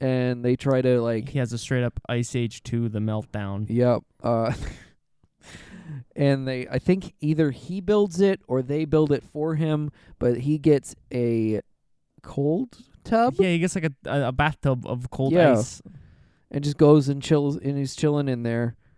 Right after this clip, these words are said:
Speaker 1: And I'm like, "Okay, cool. Cool, cool." Um, uh, yeah, and then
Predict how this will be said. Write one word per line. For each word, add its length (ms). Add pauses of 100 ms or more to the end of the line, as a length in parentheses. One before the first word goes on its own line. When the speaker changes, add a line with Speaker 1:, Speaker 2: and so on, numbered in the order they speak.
(540)
Speaker 1:
And 120
I'm 80
like, 200
"Okay, 420 (440)
cool. 480 (600)
Cool, 240
cool." 460 (280)
Um, 800 (1300)
uh, 120
yeah, 400 (160)
and 120
then 560